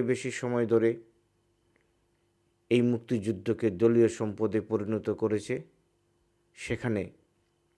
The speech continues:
নতুন এই প্ল্যাটফর্ম শুরু করেছে একই বন্ডামি। নাম শুনলেই বোঝানো হচ্ছে মুক্তিযুদ্ধের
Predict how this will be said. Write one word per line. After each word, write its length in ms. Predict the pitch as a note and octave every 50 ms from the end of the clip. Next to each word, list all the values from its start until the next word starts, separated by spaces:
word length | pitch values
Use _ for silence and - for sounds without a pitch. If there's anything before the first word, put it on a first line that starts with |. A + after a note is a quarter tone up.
| _ _ _ _ _ _ _ _ _ _ _ _ _ - _ _ _ _ _ _
নতুন 440 | F2 F#2 G#2+ A#2+ C3 C3 C3 C3 B2 A#2+
এই 120 | A#2 A2+ G#2 G2
প্ল্যাটফর্ম 560 | - - A2+ A2+ A2 A2 - - A#2+ G#2+ G#2 G2
শুরু 260 | - - A#2 G#2 G#2+ G2
করেছে 400 | F#2 G#2+ G2+ G2 F2+ - G2+ F#2 F2 - _ _ _ _ _ _ _ _ _ _ _ _ _ _ _ _ _ _ _ _
একই 240 | A2+ A#2+ A#2 - B2
বন্ডামি। 520 | G2+ F2+ F#2+ F2+ E2 C#2+ C#2 C#2 B1+ - - _ _ _ _ _ _ _ _ _ _ _ _ _ _ _ _ _ _ _ _ _ _ _ _ _ _ _ _ _ _ _ _ _ _ _ _ _ -
নাম 180 | G2+ A#2 B2 B2+
শুনলেই 460 | A#2+ - - C#3+ C#3+ C#3+ D3 E3 F3+ G3 A3+ - - _ _ _ _ _ _ _ _ _ _ _ _ _ _ _ _ _ _
বোঝানো 360 | A2 A#2+ A#2+ B2+ C3+ C3 C3 B2+
হচ্ছে 380 | G#2+ B2 A#2 - - - A2+ G2+ F2 - - _ _ _ _ _ _ _ _ _ _ _ _
মুক্তিযুদ্ধের 840 | - A#2 B2 A#2 - - C3+ B2+ G#2 A#2 B2 G#2 G2 F#2+ A#2 A2+ -